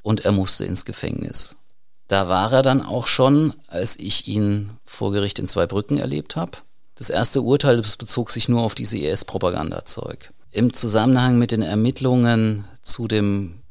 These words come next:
versuchten Terroranschlag des Zwölfjährigen in Ludwigshafen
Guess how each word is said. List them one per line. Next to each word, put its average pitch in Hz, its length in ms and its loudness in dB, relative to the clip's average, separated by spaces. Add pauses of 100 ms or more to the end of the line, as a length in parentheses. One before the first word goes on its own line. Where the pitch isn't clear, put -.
(200)
versuchten 113 580 -4
Terroranschlag 101 880 0
des - 220 0
Zwölfjährigen 104 580 0
in - 80 -6
Ludwigshafen 98 840 -2